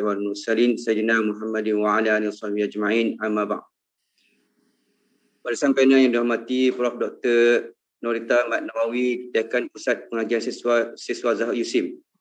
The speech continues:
Profesor Madia, Doktor Wan Suhaimi Wan Abdullah, Profesor Madia di Pusat Pengajian Tinggi Islam, Sains dan Peradaban Raja Zarif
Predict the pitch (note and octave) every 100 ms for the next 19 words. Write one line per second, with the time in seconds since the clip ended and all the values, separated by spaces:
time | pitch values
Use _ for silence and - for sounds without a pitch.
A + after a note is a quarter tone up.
0 | _ _ _ _ _ _ - G#2+ - B2+
1 | A#2+ C3 B2+ A2+ - B2+ B2+ B2+ B2 A#2+
2 | A#2+ A#2+ A2+ C3 B2+ A#2 A2+ A#2 B2 B2+
3 | C3 - A2 A#2+ G#2+ A#2 A#2+ B2+ B2+ G#2+
4 | G#2 G#2 C3 - A#2 A2+ G#2+ - - B2+
5 | A#2 A#2 B2+ C3+ C#3+ - - _ _ _
6 | _ - B2+ C3 B2+ A#2+ B2 B2 A#2+ -
7 | C3+ B2+ B2+ B2 A2+ B2+ C3 - A#2+ A#2
8 | C3 C3 B2+ B2 A#2+ B2